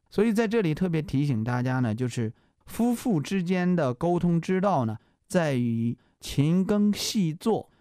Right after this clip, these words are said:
随时随地的去做一些沟通，而不是呢，积攒了很多以后呢，才去表达。那么这个是非常危险的。所以也提醒所有的夫妇呢，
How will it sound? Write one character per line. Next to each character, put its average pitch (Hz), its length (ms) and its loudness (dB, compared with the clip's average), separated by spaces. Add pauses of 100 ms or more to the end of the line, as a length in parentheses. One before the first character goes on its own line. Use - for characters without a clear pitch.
(240)
随 160 440 2
时 170 400 -2
随 135 460 -2
地 180 420 0
的 104 240 -10 (460)
去 151 240 0
做 143 260 0
一 123 120 2
些 113 200 -2
沟 127 240 -2
通， 127 300 0 (240)
而 143 240 2
不 135 320 0
是 190 320 0
呢， 113 180 -6 (320)
积 233 280 2
攒 135 200 -2
了 131 160 0
很 98 380 -6
多 160 320 -2 (360)
以 110 240 -10
后 196 300 0
呢， 104 180 -4 (120)
才 110 180 -2
去 113 180 -4
表 98 300 -2
达。 82 260 -12 (440)
那 131 120 2
么 123 140 2
这 180 180 0
个 117 140 -2
是 101 100 -8
非 131 200 -2
常 98 220 -2
危 165 200 2
险 80 260 -6
的。 69 60 -16 (200)
所 - 140 -2
以 143 140 2
也 113 100 0
提 123 220 -4
醒 123 160 2
所 117 260 -2
有 120 160 0
的 107 120 -4
夫 135 240 -6
妇 135 240 -2
呢， 101 120 -2